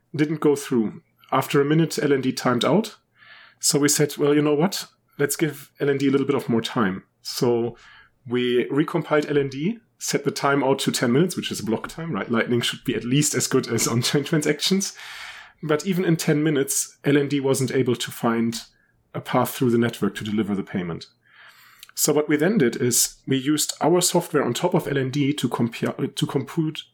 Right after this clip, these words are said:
to compute these, uh, candidate paths. Uh, and we have been able to deliver this payment. It still took, at that time, two minutes for us to do so. But the reason was that until two weeks ago,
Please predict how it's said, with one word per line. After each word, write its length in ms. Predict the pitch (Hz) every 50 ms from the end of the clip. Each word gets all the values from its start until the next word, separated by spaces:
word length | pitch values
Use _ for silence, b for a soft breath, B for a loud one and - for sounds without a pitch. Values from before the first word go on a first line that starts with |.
| _ _ _ _ -
to 100 | - 151
compute 340 | - 151 135 - 170 165 -
these, 260 | - 123 113 - -
uh, 100 | 120 113
candidate 420 | 117 - 180 202 147 101 87 -
paths. 480 | - - 82 82 - - - - B B B B B B B B B B B B B B _ -
Uh, 300 | 120 110 110 110 110 - -
and 220 | 131 127 120 117 -
we 140 | 151 165 165
have 160 | 170 165 -
been 120 | - 131 127
able 200 | 131 131 131 127
to 120 | - - 117
deliver 260 | 110 120 143 - 107
this 200 | 95 95 - -
payment. 480 | - - 92 87 87 87 - - - - - _ _ _ _ _ _ -
It 180 | 139 127 -
still 280 | - - - 170 170 175
took, 420 | 170 - - 175 175 - - - _ -
at 140 | 135 -
that 200 | - 139 143 143
time, 540 | - - 156 143 143 147 147 147 143 117 - _ -
two 160 | - - 120
minutes 260 | 123 131 156 165 -
for 140 | - - 151
us 120 | 143 - -
to 120 | - -
do 140 | 107 113 127
so. 380 | - - 160 165 208 285 - _ B B B B B B B B _ -
But 160 | 131 - -
the 80 | 139
reason 420 | 131 135 151 175 185 170 165 165 151
was 300 | 147 143 139 - - -
that 360 | 135 127 117 - - - - - - _ _ _ _
until 640 | - 139 131 127 - 151 139 135 135 135 131 127 - _ _ _ _ _ _ _ _
two 120 | - - 135
weeks 260 | 151 190 - - -
ago, 380 | 120 98 107 98 98 104 110